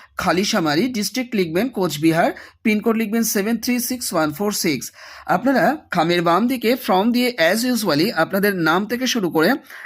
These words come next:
একদম শেষে পিনকোড প্লাস কন্ট্যাক্ট নাম্বার সহ বসিয়ে দিন। আপনারা স্পিড পোস্ট করবেন, গন্তব্যে আশা করি তিন দিনের মধ্যে পৌঁছে যাবে। এ ব্যাপারে বিস্তারিত তথ্য জেনে নিতে আপনারা আমার সঙ্গেও যোগাযোগ করতে পারেন।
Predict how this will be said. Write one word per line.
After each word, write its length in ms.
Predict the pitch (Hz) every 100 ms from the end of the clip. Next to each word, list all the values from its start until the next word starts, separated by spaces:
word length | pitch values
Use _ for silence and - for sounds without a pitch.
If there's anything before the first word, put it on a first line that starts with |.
| -
একদম 400 | 180 180 190 277
শেষে 360 | 285 202 - 196
পিনকোড 440 | 226 220 214 240
প্লাস 220 | 240 233
কন্ট্যাক্ট 420 | - 165 165 220 165
নাম্বার 280 | 143 147
সহ 260 | 147 196 240
বসিয়ে 300 | 226 226 208
দিন। 300 | 165 139 117 117 - - - -
আপনারা 440 | 175 240 254 269 -
স্পিড 460 | - - 247 254 -
পোস্ট 200 | 214 -
করবেন, 420 | 156 147 190 269
গন্তব্যে 480 | 220 208 220 208 226
আশা 300 | 156 156 -
করি 220 | 226 240 247
তিন 240 | 214 170
দিনের 220 | 180 220
মধ্যে 280 | 180 151 233
পৌঁছে 340 | 254 202 185
যাবে। 280 | 165 156 151 120 - - - -
এ 120 | 185 202
ব্যাপারে 320 | 233 269 277
বিস্তারিত 480 | 190 196 247 262 262
তথ্য 360 | 262 254 262
জেনে 220 | 196 165 185
নিতে 360 | 202 185 196 -
আপনারা 380 | 160 165 220 220
আমার 240 | 147 160 196
সঙ্গেও 360 | - 226 240
যোগাযোগ 360 | 175 151 147 147
করতে 260 | 156 139
পারেন। 260 | 180 202 269